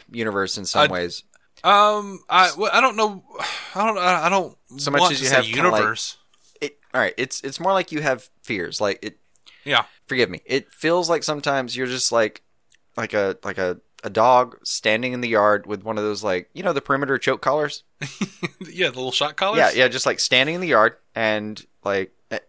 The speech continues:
Speaker 1: you know the night before, 'cause you saw him through the window, that your owner changed where all the perimeter settings are. And you're just staring at the yard wondering
Speaker 2: <laughs>
Speaker 1: which blade of grass is going to shock me.
Speaker 2: <laughs>
Speaker 1: That's
Speaker 2: Yep.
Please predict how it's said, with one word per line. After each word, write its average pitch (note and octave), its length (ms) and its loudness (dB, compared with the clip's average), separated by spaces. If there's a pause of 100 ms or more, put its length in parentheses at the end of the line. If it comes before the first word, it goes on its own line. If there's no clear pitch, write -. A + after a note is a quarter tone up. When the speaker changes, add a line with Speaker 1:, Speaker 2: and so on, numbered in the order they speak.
(280)
Speaker 1:
you C3 180 -6
know B2 560 2
the A#2+ 80 -6
night D3 160 2
before, C#3+ 440 2
'cause A2 200 -6
you G#2 80 -8
saw A#2 220 2
him A#2+ 60 -4
through B2+ 140 -4
the B2+ 80 -4
window, A2 320 -2
that A#2+ 120 0
your A#2+ 180 0
owner C#3+ 380 0 (120)
changed C3 840 -6 (160)
where B2 280 2
all C3+ 380 4
the C3 140 -4
perimeter B2+ 420 -2
settings F2 380 -4
are. D#2+ 260 -2 (140)
And A2 100 -10
you're A#2+ 80 0
just C3+ 180 -4
staring D3+ 320 2
at D3+ 80 -2
the D#3 60 -6
yard C3+ 360 4
wondering A#2 460 0 (300)
Speaker 2:
<laughs> - 300 -14
Speaker 1:
which C3 280 2
blade C3 360 2
of A#2 120 -4
grass A#2+ 400 4
is G#2+ 100 -8
going A2 280 -4
to G#2+ 160 -10
shock - 500 0
me. D#2 180 -16 (720)
Speaker 2:
<laughs> - 520 -12
Speaker 1:
That's A#2+ 500 4
Speaker 2:
Yep. C3 220 -6